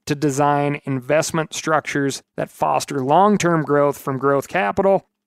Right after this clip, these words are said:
But the point is, one of Millennium's tech partners, listed in February of two thousand eighteen, is quite ironically onX Maps.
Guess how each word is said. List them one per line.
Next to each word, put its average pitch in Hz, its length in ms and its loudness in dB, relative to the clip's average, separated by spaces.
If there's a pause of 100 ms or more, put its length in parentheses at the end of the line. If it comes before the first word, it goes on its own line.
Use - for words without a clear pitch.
(180)
But 147 100 -2
the - 80 -20
point 185 320 2
is, 185 500 0
one 175 380 0
of 165 160 2
Millennium's 165 580 2
tech - 360 -8
partners, 147 600 -2 (160)
listed 165 380 -2
in 143 100 -2
February 175 720 0
of 135 140 -4
two 160 120 -4
thousand 139 380 0
eighteen, 262 680 0 (240)
is 147 180 -2
quite 196 400 -4 (100)
ironically 151 880 2 (340)
onX 143 460 0
Maps. 190 480 -2